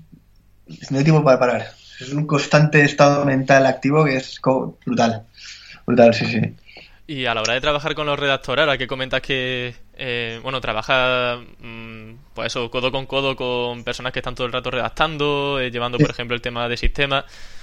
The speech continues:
Speaker 2: mm, ¿qué recomendaciones le das a los redactores, por ejemplo? ¿Cuáles son los típicos errores que suelen tener?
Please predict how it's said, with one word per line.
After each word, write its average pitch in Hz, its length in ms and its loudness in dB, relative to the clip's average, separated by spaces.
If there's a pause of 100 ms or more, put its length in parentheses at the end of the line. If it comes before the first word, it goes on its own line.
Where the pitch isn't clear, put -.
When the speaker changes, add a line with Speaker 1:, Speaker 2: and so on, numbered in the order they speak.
(220)
Speaker 2:
mm, 123 540 -8 (220)
¿qué 127 120 6
recomendaciones 160 640 2
le 147 120 2
das 143 100 6
a 139 40 4
los 135 600 2
redactores, 131 420 2
por 131 140 0
ejemplo? 123 380 -2
¿Cuáles 131 240 2
son 139 300 -8
los 123 680 0 (240)
típicos 135 400 0
errores 131 340 0
que 135 120 -10
suelen 127 240 -8
tener? 120 260 -6